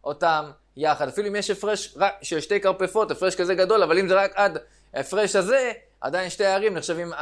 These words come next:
עיר אחת, אבל זה דעתו של רבי מאיר. "אמרני רבי מאיר היא". שואלת הגמרא, "היא רבי מאיר היא, עתני לי רישא". מה רבי מאיר חוזר על עצמו? הוא כבר אמר,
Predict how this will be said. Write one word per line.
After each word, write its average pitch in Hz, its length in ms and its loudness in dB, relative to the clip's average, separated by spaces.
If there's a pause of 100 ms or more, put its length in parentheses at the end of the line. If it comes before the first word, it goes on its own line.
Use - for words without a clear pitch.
(140)
עיר 180 200 0
אחת, 220 320 2
אבל 120 160 -12
זה 143 100 -8
דעתו 143 300 -6
של 151 120 -10
רבי 139 220 -6
מאיר. 208 440 -2 (380)
"אמרני 233 400 0
רבי 233 240 -2
מאיר 233 320 -10
היא". 208 320 -12 (760)
שואלת 170 360 -2
הגמרא, 151 640 0
"היא 165 160 -2
רבי 160 240 2
מאיר 147 440 0
היא, 123 360 -4 (280)
עתני 156 440 0
לי 214 200 0
רישא". 202 520 2
מה 147 280 0
רבי 208 180 0
מאיר 226 240 -8
חוזר 214 300 0
על 233 180 2
עצמו? 139 320 -4
הוא 123 100 -12
כבר 175 200 -4
אמר, 247 320 0